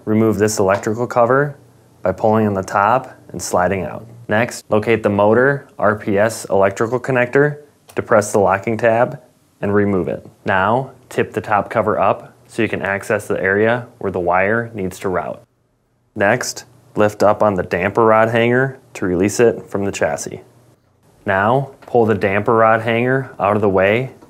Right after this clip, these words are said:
and drop the new sensor to the floor. You want to make sure it's in this area so you don't have to worry about damaging the wires.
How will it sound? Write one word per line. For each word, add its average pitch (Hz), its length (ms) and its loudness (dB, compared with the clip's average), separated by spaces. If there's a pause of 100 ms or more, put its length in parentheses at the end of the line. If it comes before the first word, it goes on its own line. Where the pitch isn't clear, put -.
and 101 100 -6
drop 104 300 2
the 101 80 -6
new 101 200 -2
sensor 123 680 -2 (320)
to 113 100 -4
the 101 80 -2
floor. 85 460 -4 (680)
You 104 80 -2
want 110 140 2
to 123 60 2
make 117 180 0
sure 120 180 0
it's 113 140 -2
in 98 180 -4
this 113 220 0
area 120 500 0 (140)
so - 160 -8
you 101 40 -2
don't 107 160 0
have 107 160 -2
to 104 80 -2
worry 110 360 2
about 95 340 0
damaging 110 640 -4
the 101 100 -4
wires. 82 520 -6